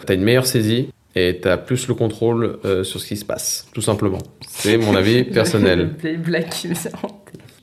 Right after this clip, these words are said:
Speaker 2: C'est les mêmes arguments que les mecs qui veulent pas mettre de capote, mais ok.
Speaker 1: Ouais, voilà. C'est un argument mal utilisé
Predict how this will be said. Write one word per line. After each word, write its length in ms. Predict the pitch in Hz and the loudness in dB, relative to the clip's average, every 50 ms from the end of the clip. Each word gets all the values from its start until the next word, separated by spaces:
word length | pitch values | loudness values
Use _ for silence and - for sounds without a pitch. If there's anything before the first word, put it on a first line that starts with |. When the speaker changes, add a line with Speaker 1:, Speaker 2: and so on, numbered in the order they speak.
| 294 - - 233 - - - - 311 - 107 - - - - 147 147 | -12 -10 -8 -8 -8 -8 -8 -8 -10 -10 -12 -12 -16 -14 -12 -12 -10
Speaker 2:
C'est 140 | - - 151 | -6 -4 -4
les 80 | 151 156 | -2 -2
mêmes 100 | 156 147 | -2 -2
arguments 320 | 151 156 151 147 151 156 156 | -2 -2 -2 -2 -4 -4 -4
que 120 | - - | -6 -8
les 80 | 147 139 | -6 -6
mecs 160 | 139 139 139 | -6 -6 -8
qui 80 | - - | -10 -10
veulent 120 | 147 139 | -12 -10
pas 120 | 135 - 139 | -8 -8 -8
mettre 120 | 143 139 | -8 -8
de 60 | - | -8
capote, 420 | 147 - 147 135 135 - - - - | -8 -8 -10 -10 -10 -10 -12 -12 -12
mais 120 | - - - - | -12 -12 -10 -10
ok. 240 | 143 139 - - - 107 104 101 | -12 -12 -8 -4 0 0 2 4
Speaker 1:
Ouais, 260 | 101 101 98 95 90 | 4 4 4 4 4
voilà. 560 | - - 104 104 101 101 98 95 - - - - - | 2 4 4 4 4 4 4 2 0 -2 -6 -16 -16
C'est 960 | - - - - - - 110 104 101 101 98 98 95 92 90 90 85 80 76 - - | -14 -14 -14 -10 -4 0 2 2 4 4 4 6 6 4 4 2 2 0 0 -2 -2
un 140 | - 104 110 | 0 2 4
argument 340 | 110 113 113 123 123 131 135 | 4 4 4 4 6 6 6
mal 160 | 135 143 143 | 6 6 6
utilisé 840 | 143 131 135 - - 127 120 113 113 117 131 139 156 165 - - - | 6 4 2 2 2 4 4 4 4 4 6 4 4 2 -2 -6 -12